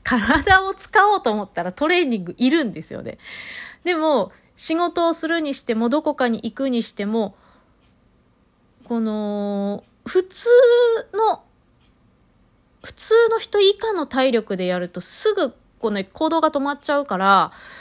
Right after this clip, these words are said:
それが今すごいもどかしいっていうことに気がつきました。ここにこう、すごいもどかしさを感じているっていうことにね。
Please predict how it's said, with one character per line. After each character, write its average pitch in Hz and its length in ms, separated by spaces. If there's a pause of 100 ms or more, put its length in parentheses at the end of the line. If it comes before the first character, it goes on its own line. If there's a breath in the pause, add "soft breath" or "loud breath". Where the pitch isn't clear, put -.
(180 loud breath)
そ - 160
れ 320 140
が 311 120
今 285 200
す 226 120
ご 214 100
い 196 40
も 170 140
ど 190 120
か 277 140
し 254 680
い - 40
っ - 20 (580)
て 233 100
い 233 40
う 240 40
こ 254 160
と 294 140
に 214 160
気 - 160
が 220 120
つ - 120
き 220 100
ま 202 120
し - 40
た。 190 80
こ 202 120
こ 247 120
に 240 120
こ 240 220
う、 226 40
す 240 140
ご 277 80
い 269 40
も 214 140
ど 214 100
か 240 120
し 233 60
さ 180 100
を 175 40
感 220 240
じ 233 140
て 240 100
い 233 80
る 262 80
っ 269 40
て - 140
い - 20
う - 20
こ 180 120
と 175 140
に 160 120
ね。 180 180